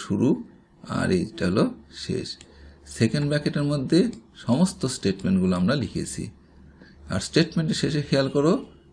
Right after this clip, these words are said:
সেমিকোলন আছে, প্রত্যেকটা লাইন বা স্টেটমেন্টের শেষে কিন্তু সেমিকোলন আছে। আর এই যে সেকেন্ড ব্র্যাকেটের মধ্যে যে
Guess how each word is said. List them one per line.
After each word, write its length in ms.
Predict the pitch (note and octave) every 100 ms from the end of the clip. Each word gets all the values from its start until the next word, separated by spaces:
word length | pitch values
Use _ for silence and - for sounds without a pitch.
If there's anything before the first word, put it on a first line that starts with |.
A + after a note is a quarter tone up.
| - - _ - -
সেমিকোলন 520 | A2+ F#2+ F2+ F2+ F2+ F2
আছে, 200 | - F#2+ -
প্রত্যেকটা 560 | - E3 - - E3 D3 F#2+
লাইন 300 | F#2+ A#2 B2+ A#2
বা 80 | G#2 G#2+
স্টেটমেন্টের 580 | - - - G2+ F2+ F#2+
শেষে 220 | - F#2 F#2+
কিন্তু 260 | F#2+ F#2 B2+ - - _ _ -
সেমিকোলন 520 | - E2+ - - - -
আছে। 180 | - - - _ _ _ _ _ _ _ _ _ _ _ _ - - - - - F#2
আর 100 | - -
এই 80 | D3+ D#3
যে 60 | D#3
সেকেন্ড 260 | C3+ B2 C3
ব্র্যাকেটের 380 | C#3 C#3 C#3+ C#3+
মধ্যে 320 | C#3+ B2+ D3 D3 D3 - _ _ -
যে 140 | F#2+